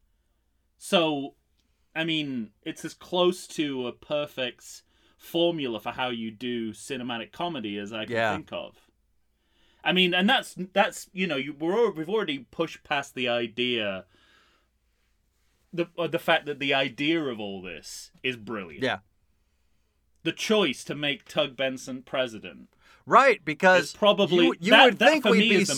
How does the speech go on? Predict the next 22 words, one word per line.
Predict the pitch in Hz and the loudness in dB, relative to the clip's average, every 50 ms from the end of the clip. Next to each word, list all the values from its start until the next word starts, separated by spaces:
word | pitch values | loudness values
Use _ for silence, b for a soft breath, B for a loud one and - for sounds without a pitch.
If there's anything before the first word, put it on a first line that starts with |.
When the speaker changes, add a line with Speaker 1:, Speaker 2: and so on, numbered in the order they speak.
| 139 - | 0 0
Speaker 1:
moment | - 233 | 2 2
in | 220 190 | 2 2
Speaker 2:
seeing, | 156 143 135 135 | 2 0 0 0
Speaker 1:
which | 143 139 135 160 | -2 0 2 2
I | 139 135 | 2 2
know | 139 143 151 156 151 | 2 2 2 2 2
this | 127 131 - - | -2 -6 -8 -8
is | 135 117 | -10 -10
a | 120 | -6
good | 117 - 180 | -4 -2 -2
Speaker 2:
you'd | 208 202 | -2 -2
Speaker 1:
movie. | 240 226 214 | -4 2 2
Speaker 2:
think | 240 262 254 - | 2 2 2 -2
we'd | - 214 196 151 | -4 -4 -4 -4
be | - 170 175 165 | -4 -6 -4 -4
seeing | - - - 190 185 180 160 139 123 120 113 113 107 113 110 _ _ _ _ _ _ _ _ _ _ _ _ _ _ _ | -4 -4 -2 -2 0 0 0 0 0 -2 -4 -8 -10 -14 -16 _ _ _ _ _ _ _ _ _ _ _ _ _ _ _
George | - - 170 165 151 131 | -4 0 0 0 0 0
H | 156 143 131 - | -4 -4 -4 -2
W | - 147 131 - 117 113 107 | 0 0 0 0 -2 -8 -4
Bush. | 98 135 135 104 80 92 - - - - - _ _ _ _ _ _ _ _ _ _ _ _ _ _ _ _ _ _ _ _ _ _ _ _ _ _ _ | 0 0 0 0 0 -4 -10 -10 -10 -10 -12 _ _ _ _ _ _ _ _ _ _ _ _ _ _ _ _ _ _ _ _ _ _ _ _ _ _ _
That | - 190 202 | 0 2 2
would, | 190 180 | 0 -4